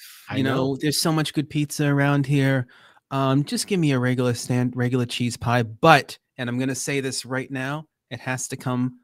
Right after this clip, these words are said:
Speaker 2: from Mike's Pizza.
Speaker 1: What's Mike's Pizza like, though? I
Speaker 2: Mike's
Speaker 1: gotta know.
Speaker 2: Pizza is, is, it's pizza perfection. It's like if you were to eat it and all of a sudden you'd start glowing, you know?
Speaker 1: Wow.
Speaker 2: And it, Mike was a, a guy that was here in town. He had a pizzeria for many years. Unfortunately, he's no longer with us, but his son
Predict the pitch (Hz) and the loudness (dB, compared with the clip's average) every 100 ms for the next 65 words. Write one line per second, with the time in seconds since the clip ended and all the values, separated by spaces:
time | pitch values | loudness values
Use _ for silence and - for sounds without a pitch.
0 | _ _ _ - 120 113 110 113 - - | _ _ _ -6 0 2 2 0 -4 -10
1 | - 113 - 107 90 - _ _ _ _ | -8 -8 -6 -8 -10 -14 _ _ _ _
2 | _ 131 139 127 131 120 - 165 151 107 | _ -4 -4 0 0 0 -2 -2 -2 -6
3 | 92 90 156 196 208 208 214 202 143 127 | -6 -4 2 2 2 0 2 2 2 0
4 | 98 87 139 131 160 135 _ - 151 - | -2 0 2 4 6 4 _ 4 4 2
5 | - 175 - 165 151 - 143 131 - 98 | 0 0 2 0 0 0 -2 -2 -6 -8
6 | 92 135 135 151 131 127 - - - 156 | -8 -8 -6 -2 -2 -4 -10 -20 -6 -6
7 | 160 170 170 147 151 151 165 135 143 143 | 0 2 2 2 0 -2 -2 -2 -2 0
8 | 147 131 123 - 123 110 113 113 120 107 | 0 0 -2 -2 -2 -2 -6 -2 -2 -4
9 | 85 _ _ _ - 123 117 120 143 147 | -10 _ _ _ -2 2 4 4 2 -2
10 | - - - - 143 143 143 156 175 175 | -8 -10 -8 2 4 4 2 0 0 0
11 | - 151 135 135 131 143 135 135 151 147 | 0 0 2 2 2 0 0 0 2 2
12 | 139 131 - 139 123 135 127 123 120 - | 2 -2 2 2 2 2 4 4 0 -2
13 | 147 143 127 - 131 131 123 127 123 120 | -2 0 0 0 0 0 0 0 -2 -4
14 | - 131 - 127 117 123 123 143 151 120 | -4 -4 0 0 2 2 2 2 -2 -6
15 | 120 113 - - 233 117 | -8 -6 -4 0 0 0